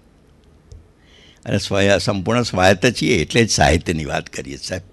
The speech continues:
નહીં તો બીજી વાત થઈ હોત. અને બ-, એ રીતે કૃષ્ણલાલ શ્રીધરાણી,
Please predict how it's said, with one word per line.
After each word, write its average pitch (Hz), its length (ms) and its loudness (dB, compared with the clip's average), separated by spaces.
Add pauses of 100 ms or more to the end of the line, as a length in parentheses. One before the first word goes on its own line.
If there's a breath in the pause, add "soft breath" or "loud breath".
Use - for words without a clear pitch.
(720 soft breath)
નહીં 107 100 -4
તો 131 100 -2
બીજી 135 260 6
વાત 113 280 6
થઈ 107 120 -4
હોત. 71 160 -8 (1080 soft breath)
અને 147 560 6 (120)
બ-, 92 60 2
એ 139 380 2
રીતે 160 340 2
કૃષ્ણલાલ 190 680 4
શ્રીધરાણી, 147 600 6